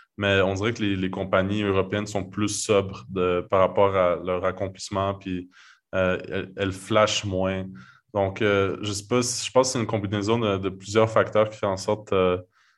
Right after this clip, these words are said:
euh, qu'on se retrouve, euh, peut-être avec, euh, un ralentissement, là, de l'adoption de Bitcoin en France. Euh,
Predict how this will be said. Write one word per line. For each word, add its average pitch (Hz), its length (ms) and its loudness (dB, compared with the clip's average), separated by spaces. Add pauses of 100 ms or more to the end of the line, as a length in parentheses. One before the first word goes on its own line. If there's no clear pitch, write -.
(280)
euh, 90 400 -4 (200)
qu'on 98 200 -4
se 92 80 -8
retrouve, 104 500 -6
euh, 95 120 2
peut-être 95 480 -6
avec, 92 280 -2
euh, 92 220 -6 (920)
un 98 100 -2
ralentissement, 98 640 2
là, 131 120 -4
de 120 60 -8
l'adoption 101 460 -2
de 110 80 -6
Bitcoin 107 380 -4
en 101 80 -4
France. 123 440 -6 (640)
Euh, 92 260 -6